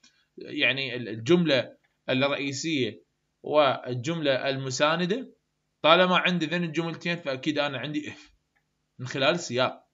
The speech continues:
من خلال الجملة، بدون حتى معنى، حتى لو ما نعرف معنى، حتى لو المعنى صفر، يا أخي نقدر نميزه. Had I known you want to talk with her, I want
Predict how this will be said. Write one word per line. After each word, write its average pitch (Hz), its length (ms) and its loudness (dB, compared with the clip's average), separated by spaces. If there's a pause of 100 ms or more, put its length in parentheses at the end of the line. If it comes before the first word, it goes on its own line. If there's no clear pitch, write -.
من 120 120 -14
خلال 127 320 0
الجملة، 120 460 -6
بدون 156 300 -2
حتى 202 300 0
معنى، 180 340 0
حتى 185 200 -2
لو 185 100 2
ما 202 120 2
نعرف 123 300 0
معنى، 95 280 -8
حتى 180 240 -2
لو 156 120 0
المعنى 151 300 0
صفر، 175 360 -6
يا 165 160 2
أخي 180 140 -4
نقدر 151 300 -2
نميزه. 104 420 -8 (600)
Had 175 260 8
I 156 220 4
known 170 340 2
you 202 500 0
want 160 440 2
to 139 100 -8
talk 160 300 0
with 123 160 -4
her, 214 300 8 (580)
I 131 140 2
want 143 400 2